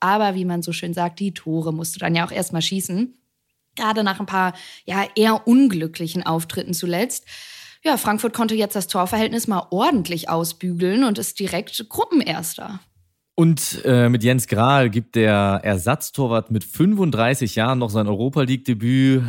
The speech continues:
Speaker 2: oder sein Conference-League-Debüt. Alle dürfen mal treffen. Ich hab mit einem Eintracht-Fan zusammengeschaut, der hat sich tierisch über Timothy Chandler gefreut, der noch eine Torvorlage d-, dazu beigetragen hat. Einzig, Leute, ihr könnt doch keine Laola-Welle machen.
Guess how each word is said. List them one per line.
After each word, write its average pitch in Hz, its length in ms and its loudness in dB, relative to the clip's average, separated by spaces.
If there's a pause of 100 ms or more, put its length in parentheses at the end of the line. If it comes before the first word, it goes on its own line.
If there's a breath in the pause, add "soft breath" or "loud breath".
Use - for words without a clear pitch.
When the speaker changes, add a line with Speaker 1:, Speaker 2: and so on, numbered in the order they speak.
(160 loud breath)
Speaker 2:
oder 101 200 0
sein 95 140 0
Conference-League-Debüt. 127 920 -2
Alle 113 180 2
dürfen 117 300 0
mal 104 140 0
treffen. 135 440 -4
Ich 107 180 -4
hab 113 80 -6
mit 110 140 -4
einem 104 160 0
Eintracht-Fan 127 460 0
zusammengeschaut, 113 640 -2
der 107 40 0
hat 98 60 -4
sich - 140 -14
tierisch 123 340 -2
über 101 220 -2
Timothy 117 340 -6
Chandler 127 420 -2
gefreut, 113 380 0
der 113 60 2
noch 104 100 0
eine 104 120 -4
Torvorlage 110 600 0
d-, 92 80 -8 (140)
dazu 104 280 -4
beigetragen 104 680 0
hat. 104 200 -2 (560 loud breath)
Einzig, 104 520 -2
Leute, 98 680 2
ihr - 100 -10
könnt 120 200 0
doch 110 100 -2
keine 104 160 2
Laola-Welle 90 720 2
machen. - 340 -10